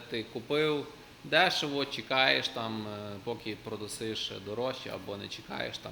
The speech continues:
тиждень, два. Тобто трейдер, він бере трейди незалежності від ринку. Є деколи більш, м, красиві ситуації, є деколи менш красиві ситуації, але, е, ти просто завжди, е,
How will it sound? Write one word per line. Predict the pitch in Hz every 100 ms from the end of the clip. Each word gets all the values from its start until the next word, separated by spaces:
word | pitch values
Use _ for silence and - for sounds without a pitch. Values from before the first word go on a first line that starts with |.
| 107
тиждень, | 110 101 98 98
два. | 98 - - -
Тобто | - - 120 110 - -
трейдер, | 143 170 147 120 120 110
він | 123 123
бере | 120 127 123 117
трейди | 139 143 139 135 127 107
незалежності | 113 113 113 107 101 110 120 123 123 110 - 101 110
від | 113 110
ринку. | 120 151 160 151 156 151 - - - - 127 117
Є | 139
деколи | 131 117 117 110 107 104 104
більш, | 151 196 165 -
м, | 135 131 127 123 120 135 139 120 120 117 117
красиві | 120 - 139 131
ситуації, | - 123 127 127 123 - 110 107
є | 117
деколи | 110 110 107 110
менш | 139 170 -
красиві | 160 143 156 143 139
ситуації, | - 175 226 135 - 131 120 - - -
але, | 113 110 113 113 117 -
е, | 120 110 107 107 -
ти | 143 147 160 - - -
просто | - 131 135 - 117
завжди, | 107 104 104 131 135
е, | 127